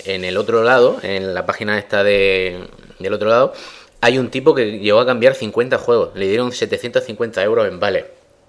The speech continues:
Bueno, yo fui el otro día a entregar diez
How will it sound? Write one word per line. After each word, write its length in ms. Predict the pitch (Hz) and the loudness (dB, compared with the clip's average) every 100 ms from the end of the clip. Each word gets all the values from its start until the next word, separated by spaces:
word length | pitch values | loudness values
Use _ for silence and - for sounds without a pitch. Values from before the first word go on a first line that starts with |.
| _ _ _ _ - | _ _ _ _ -4
Bueno, 180 | 127 | -2
yo 140 | 120 143 | 2 0
fui 160 | 156 | 2
el 80 | 135 | 0
otro 180 | 127 120 | 2 4
día 160 | 123 131 | 6 4
a 40 | |
entregar 560 | 131 107 113 113 - - | 4 4 6 4 2 -8
diez 380 | 98 98 123 | -8 0 0